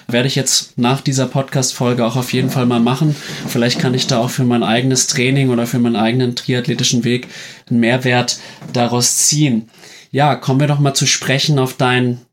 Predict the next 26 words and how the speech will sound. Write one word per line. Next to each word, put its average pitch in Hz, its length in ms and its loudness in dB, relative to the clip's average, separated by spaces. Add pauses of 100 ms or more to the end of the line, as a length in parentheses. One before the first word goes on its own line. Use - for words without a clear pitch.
(120)
sag 117 220 -2
ich - 80 -8
mal, 117 160 0
eigenes 151 480 2
Social 151 340 2
Media. 160 540 4 (460)
Du 131 120 0
bist - 540 -2
sehr 131 480 0
aktiv 139 420 0
auf 113 160 -2
Twitter. 160 500 2
Du 123 240 0
hast, 120 240 0
führst 131 320 -2
auch 120 80 0
seit 120 200 0
etlichen 120 400 0
Jahren 113 340 2
eine, 110 200 2 (380)
eine 110 140 0
Webseite, 143 560 0
die 123 100 0
du 127 100 2
jetzt 120 220 2
auch, 113 200 -2